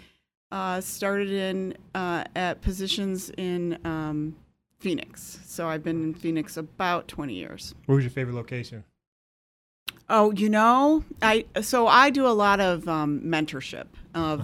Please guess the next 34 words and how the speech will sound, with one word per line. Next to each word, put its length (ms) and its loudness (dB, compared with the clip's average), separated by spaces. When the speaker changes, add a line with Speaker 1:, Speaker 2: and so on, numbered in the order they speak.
Speaker 2:
Uh-huh. 100 -8
Speaker 1:
uh, 160 -2
postdocs 1000 -4
in 300 0
neuropsychology 880 -4
and 120 -2
graduate 480 -6
students. 500 -8
And 200 0
I 200 4
have, 320 0
I 120 2
picked 340 -2
up 180 -4
this, 480 -4
this, 460 -6
uh, 340 -6
whole 220 -6
philosophy 880 -4
of 400 -6
you 120 -2
have 100 -2
three 340 -2
degrees 380 -2
of 100 -8
freedom. 540 -10
There's 240 -4
location, 880 -2
there's 400 -6
the 100 -6
job, 640 -4
and 240 -2
there's 300 -8
money. 400 -10